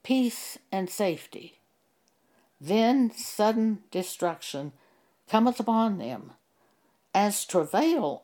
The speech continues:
upon a woman with child." That woman who's going to have that, have a baby and has that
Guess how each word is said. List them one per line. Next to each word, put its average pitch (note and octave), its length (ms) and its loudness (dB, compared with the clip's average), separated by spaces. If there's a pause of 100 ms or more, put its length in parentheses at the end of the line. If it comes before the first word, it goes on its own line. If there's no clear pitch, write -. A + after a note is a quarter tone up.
upon G3+ 320 0
a F#3 40 -2
woman F3 760 0
with F#3+ 180 -4
child." F3+ 560 -4 (560)
That C#4 340 2
woman G3 380 2
who's E3 220 -4
going G3 260 -2
to F3 80 -8
have E3+ 320 -4
that, - 280 -8
have D#3 200 -4
a C3 80 -6
baby D#3 420 -2
and C#3+ 140 -6
has G#3 260 -2
that F3+ 280 -2